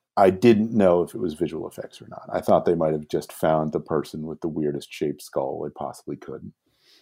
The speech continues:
made a commercial. I mean, that was not unreasonable to think in the late nineties. <laughs> And then I found out later that it was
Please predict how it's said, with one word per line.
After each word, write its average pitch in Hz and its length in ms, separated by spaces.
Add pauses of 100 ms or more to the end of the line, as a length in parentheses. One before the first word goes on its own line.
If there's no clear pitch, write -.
(160)
made 78 140
a - 40
commercial. - 600
I - 60
mean, - 80
that - 140
was 87 120
not 92 240
unreasonable 95 580
to 87 100
think 90 420
in 85 80
the 85 80
late 90 200
nineties. 87 340 (360)
<laughs> - 840 (680)
And 113 120
then 113 120
I 98 60
found 101 260
out 92 100
later 95 340
that 85 200
it 95 100
was - 380